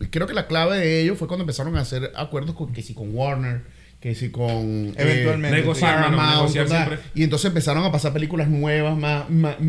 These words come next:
Speaker 1: mucho mejores, y ahí fue donde se puso buena la cosa,
Speaker 3: Claro.
Speaker 1: como lo que está sucediendo ahorita.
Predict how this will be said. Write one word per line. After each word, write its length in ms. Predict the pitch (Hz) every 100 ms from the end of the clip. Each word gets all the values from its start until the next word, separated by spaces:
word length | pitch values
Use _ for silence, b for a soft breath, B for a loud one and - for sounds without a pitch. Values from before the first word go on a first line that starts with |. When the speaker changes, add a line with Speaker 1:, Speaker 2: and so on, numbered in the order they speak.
| 165
Speaker 1:
mucho 480 | 147 151 160 165 185
mejores, 520 | 165 143 165 160 220 - B B
y 60 |
ahí 160 | 147 135
fue 140 | 135
donde 140 | 139 160
se 80 | -
puso 180 | 110
buena 160 | 151 156
la 120 | 135
cosa, 160 | 127 113
Speaker 3:
Claro. 100 | 135
Speaker 1:
como 140 | 247
lo 60 | 185
que 40 | 135
está 120 | 117
sucediendo 300 | 147 147 143
ahorita. 240 | 135 107